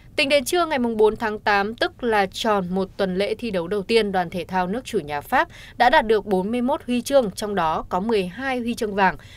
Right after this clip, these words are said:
và đứng thứ ba trong bảng tổng xếp hạng sau Trung Quốc và Mỹ. Với thành tích này, Pháp gần như chắc chắn sẽ phá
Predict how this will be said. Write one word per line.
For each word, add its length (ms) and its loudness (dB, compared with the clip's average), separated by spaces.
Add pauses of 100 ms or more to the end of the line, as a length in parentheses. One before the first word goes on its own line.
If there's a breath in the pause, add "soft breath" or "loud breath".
(140)
và 120 10
đứng 180 4
thứ 120 -2
ba 240 4
trong 220 -2
bảng 240 2
tổng 240 0
xếp 200 -4
hạng 220 -4
sau 200 0
Trung 200 -4
Quốc 140 -4
và 120 -2
Mỹ. 320 2 (300 soft breath)
Với 100 0
thành 200 2
tích 140 -6
này, 260 0
Pháp 300 -2
gần 180 0
như 160 2
chắc 240 -8
chắn 280 -2
sẽ 180 -4
phá 220 -6